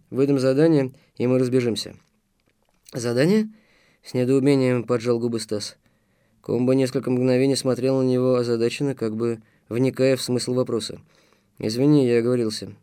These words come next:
Привык к этой терминологии. Вполне может быть, что ты не согласишься». «С чем?» «С моим предложением. Идём отсюда».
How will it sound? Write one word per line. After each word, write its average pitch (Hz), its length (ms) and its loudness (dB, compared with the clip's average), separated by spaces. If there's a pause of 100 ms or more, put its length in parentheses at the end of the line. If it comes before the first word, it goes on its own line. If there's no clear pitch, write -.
(640)
Привык 151 420 4
к 147 60 -6
этой 123 180 0
терминологии. 120 800 0 (480)
Вполне 147 440 2
может 147 260 4
быть, 151 200 2
что 127 200 -4
ты 127 180 0
не 123 100 0
согласишься». 120 680 -6 (1080)
«С - 60 -20
чем?» 127 460 -4 (720)
«С - 100 -14
моим 147 220 2
предложением. 123 680 -2 (240)
Идём 139 280 2
отсюда». 110 380 -6